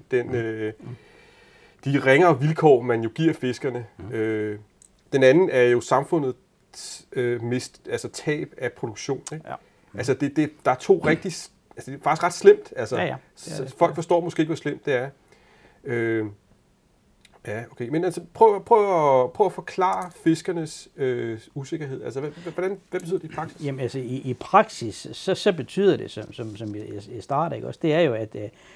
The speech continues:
Speaker 2: at de arter af nordsøfisk, der bliver nogle kvoteoverførsler til England nu. Så, så den fisker, der står her i, skal i gang med tyve enogtyve, også det,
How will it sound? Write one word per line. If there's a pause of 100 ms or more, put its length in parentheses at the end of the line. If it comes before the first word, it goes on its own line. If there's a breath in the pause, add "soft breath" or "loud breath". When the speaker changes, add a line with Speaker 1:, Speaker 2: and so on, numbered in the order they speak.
(120)
Speaker 2:
at
de
arter
af
nordsøfisk,
der
bliver
nogle
kvoteoverførsler
til
England
nu. (540 soft breath)
Så,
så
den
fisker,
der
står
her
i,
skal
i
gang
med
tyve
enogtyve,
også
det,